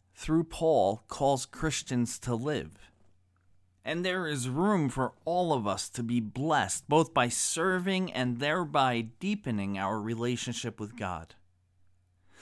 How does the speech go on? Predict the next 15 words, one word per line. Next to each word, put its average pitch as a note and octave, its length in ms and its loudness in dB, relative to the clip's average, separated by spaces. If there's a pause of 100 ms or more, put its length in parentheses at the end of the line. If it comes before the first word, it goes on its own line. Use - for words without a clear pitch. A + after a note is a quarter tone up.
(120)
So - 180 0
let A3 200 4
us B3 220 -4
begin B2+ 560 0
to C3 140 -4
discern C3 520 -2
how B2+ 200 -2
God C#3 360 -4
is B2 160 -6
calling A#2+ 480 -4
us D3+ 340 -4
to - 120 -8
serve, C3 540 2 (640)
to A#2+ 140 -6
love, B2+ 640 4